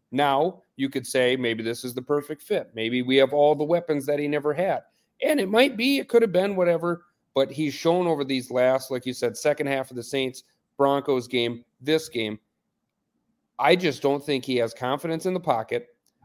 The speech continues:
I don't blame our offensive line a lot of the time for the sacks that they give up because they don't know where he's going. They don't know how to protect a pocket, essentially, 'cause you don't know if he's gonna scramble. So how do you block for that?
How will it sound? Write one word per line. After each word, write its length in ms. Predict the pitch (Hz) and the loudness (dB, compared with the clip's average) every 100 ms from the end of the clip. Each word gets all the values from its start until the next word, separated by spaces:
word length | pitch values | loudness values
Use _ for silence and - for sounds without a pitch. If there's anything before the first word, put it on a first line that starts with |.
| 131 | 2
I 60 | |
don't 160 | 139 165 | 4 4
blame 200 | 170 156 | 4 4
our 160 | 139 139 | 4 2
offensive 340 | 151 131 127 | 2 -2 0
line 260 | 123 131 185 | 0 0 2
a 60 | |
lot 180 | 147 123 | 2 2
of 80 | 117 | 0
the 60 | 117 | -4
time 260 | 123 120 | -4 -4
for 140 | 120 110 | -6 -8
the 80 | |
sacks 380 | 110 131 131 - | -6 -4 -4 -2
that 200 | 139 113 | -4 -2
they 120 | 120 | -4
give 180 | 110 113 | -4 -6
up 160 | 113 120 | -6 -10
because 260 | 120 123 | -8 -4
they 120 | 113 120 | -2 0
don't 260 | 127 143 | 0 0
know 80 | 147 | -2
where 180 | 117 117 | -2 -4
he's 300 | 143 196 156 | -6 -8 -2
going. 340 | 113 104 120 | -4 -2 -2
They 120 | 127 | 0
don't 180 | 131 139 | 0 0
know 120 | 127 | 0
how 100 | 127 | 0
to 60 | 127 | 0
protect 520 | 113 110 151 151 - _ _ - - _ _ _ | -4 -4 -2 -2 -6 _ _ -20 -20 _ _ _
a 80 | 151 | -2
pocket, 480 | 131 147 165 180 135 | 0 2 2 4 0
essentially, 440 | 120 123 117 135 139 | 0 -4 -4 -4 -4
'cause 180 | 131 | -4
you 60 | 127 | -2
don't 160 | 127 127 | 0 0
know 100 | 123 | -2
if 80 | 123 | -2
he's 160 | 123 | -4
gonna 160 | 120 117 | -4 -6
scramble. 440 | - 135 160 135 | -4 -2 -2 -4
So 140 | - 127 | -4 -2
how 80 | 131 | 0
do 80 | |
you 80 | 117 | -2
block 340 | 104 127 156 - | 0 0 -2 -6
for 140 | 117 | -8
that? 260 | 101 101 | -4 -4